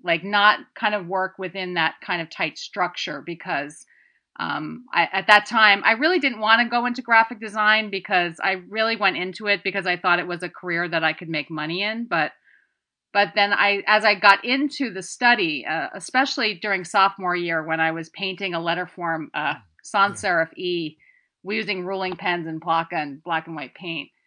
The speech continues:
Speaker 1: um, I sort of, I didn't realize at the time, but really what I was being trained to do was being taught to see. But I, all along, I was just questioning, though, like, where's the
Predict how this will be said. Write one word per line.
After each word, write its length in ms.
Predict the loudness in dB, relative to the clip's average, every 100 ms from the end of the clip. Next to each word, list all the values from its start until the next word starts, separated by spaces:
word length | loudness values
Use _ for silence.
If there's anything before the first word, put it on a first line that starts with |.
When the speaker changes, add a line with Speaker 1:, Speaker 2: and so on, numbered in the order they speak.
| _ _ _ -2
Speaker 1:
um, 520 | 2 2 -2 -8 -14 -20 -20 _ -10
I 160 | -8 -8
sort 260 | -8 -4
of, 140 | -6 -8 -4
I 100 | -2
didn't 200 | -2 -2
realize 300 | 4 4 4
at 100 | -4
the 60 | -10
time, 520 | -6 0 2 2 -2
but 160 | -8 -6
really 260 | -4 -2
what 200 | 0 0
I 100 | 0
was 180 | -2 -6
being 260 | -6 -6 -6
trained 400 | -6 -4 -4 -6
to 80 | -10
do 240 | -8 -6
was 160 | -6 -8
being 220 | -8 -8
taught 300 | -6 -6 -6
to 100 | -12
see. 580 | -14 -6 -2 -2 -4 -8 _ _ _ _ _
But 120 | -4 -2
I, 260 | -2 -4 _ _
all 280 | 4 6 6
along, 240 | 4 4
I 80 | 2
was 100 | -2
just 200 | -4 -4
questioning, 800 | 2 2 2 -4 -2 -2 -2 -4
though, 320 | -2 -2 -4 -2
like, 260 | -2 -2 -8 -20 _ _ _ _ _
where's 400 | -4 0 0 -2
the 420 | -2 2 4 2